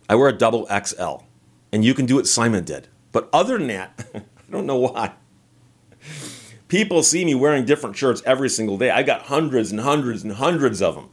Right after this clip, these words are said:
And then I wear one that kind of pokes them. And they're like, "Why are you wearing that shirt? Why aren't you wearing this shirt?"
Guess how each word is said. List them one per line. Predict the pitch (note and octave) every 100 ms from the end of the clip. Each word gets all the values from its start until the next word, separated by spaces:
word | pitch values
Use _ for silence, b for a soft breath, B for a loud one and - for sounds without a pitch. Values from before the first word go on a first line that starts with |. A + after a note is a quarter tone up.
| _ _ b b b b b b b -
And | A2
then | C#3+ G3+
I | D#3+
wear | C#3 D3+ C#3+
one | B2 A#2+ C#3 C3 G2 -
that | G#2+ -
kind | - B2
of | G#2
pokes | - E3 E3 -
them. | D2+
And | E2
they're | G#2+
like, | G#2+ - _
"Why | - D#3
are | A#3
you | F#3+ G3
wearing | F3+ G#3 E3
that | C3+ E3+
shirt? | - E3+ A#2+
Why | B2 F#3
aren't | G#3+ D#3
you | D#3
wearing | D3 D3+ D#3 A#2+ - -
this | G#3 -
shirt?" | G#2 -